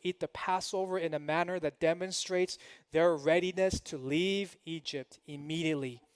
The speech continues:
This was an issue of faith." And so we see, in, even in Exodus, that there was faith involved in relationship to God.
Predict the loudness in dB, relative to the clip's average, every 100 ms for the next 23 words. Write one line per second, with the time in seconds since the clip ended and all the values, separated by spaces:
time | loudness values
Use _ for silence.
0 | _ -20 2 6 6 4 -4 -6 _ _
1 | -8 -6 -6 -2 0 2 0 -4 -10 -14
2 | -20 _ _ _ -16 -12 -6 -6 -8 -14
3 | -18 -18 _ _ _ _ _ _ _ -10
4 | -2 -2 0 -2 -4 -2 -2 -2 -4 0
5 | 2 2 0 -6 -8 -6 -8 -8 -16 _
6 | _ _ _ -2 0 2 0 -2 -8 -4
7 | 0 2 0 -4 -8 -2 4 6 6 2
8 | -6 -16 -10 -2 6 6 6 -2 -6 -8
9 | -14 -6 -4 -4 -10